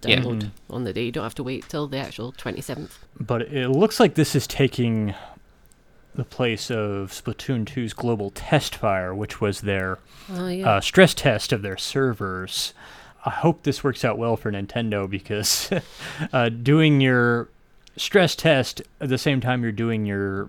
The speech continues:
Speaker 3: promotional Splatfest, uh, don't know how well that's gonna work. I distinctly remember in both Splatoon one and two, during their stress tests, having a lot of difficulty even connecting. So, yeah. Hopef-, hopefully, uh,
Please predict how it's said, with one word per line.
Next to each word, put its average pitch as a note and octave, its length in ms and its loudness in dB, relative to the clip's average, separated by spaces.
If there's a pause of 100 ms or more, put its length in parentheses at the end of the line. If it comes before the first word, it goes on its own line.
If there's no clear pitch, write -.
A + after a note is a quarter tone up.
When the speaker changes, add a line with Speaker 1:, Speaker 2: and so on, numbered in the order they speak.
Speaker 3:
promotional A#2+ 580 -2
Splatfest, E3+ 840 2 (1000)
uh, C3+ 560 -4
don't D#3 240 -4
know D#3 120 -2
how C3+ 160 0
well A#2+ 160 0
that's A2 180 -2
gonna G2+ 200 -4
work. G2+ 300 -4
I B2+ 200 0
distinctly C3 760 2
remember G#2+ 480 0
in G2 120 -4
both G#2+ 280 -2
Splatoon A2+ 380 0
one G#2+ 240 0
and A#2 340 -2
two, F#2+ 420 -4 (240)
during A#2+ 380 2
their G#2+ 180 2
stress - 380 -2
tests, - 420 -4
having A#2 300 0
a G#2 60 -2
lot D3 300 2
of E3+ 100 0
difficulty C3+ 500 -2 (140)
even A2 300 -2
connecting. G#2+ 920 -6 (680)
So, A#2 800 2 (140)
yeah. G2+ 380 -2 (1000)
Hopef-, C3+ 320 0
hopefully, C3+ 480 2
uh, G#2+ 340 2